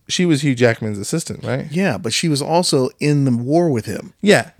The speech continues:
Speaker 1: Yeah. When she came in and saved him from being dunked
Speaker 2: Right.
Speaker 1: into that eel tank.
Speaker 2: Right.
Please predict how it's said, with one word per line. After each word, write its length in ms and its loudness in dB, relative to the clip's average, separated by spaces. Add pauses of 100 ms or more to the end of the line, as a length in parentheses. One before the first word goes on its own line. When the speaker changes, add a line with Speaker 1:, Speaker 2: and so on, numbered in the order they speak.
Speaker 1:
Yeah. 260 0
When 180 2
she 160 0
came 280 -2
in 100 2
and 140 -2
saved 400 0
him 320 2 (240)
from 560 -2
being 340 0
dunked 220 2
Speaker 2:
Right. 160 4
Speaker 1:
into 120 2
that 200 4
eel 320 4
tank. 500 0
Speaker 2:
Right. 380 0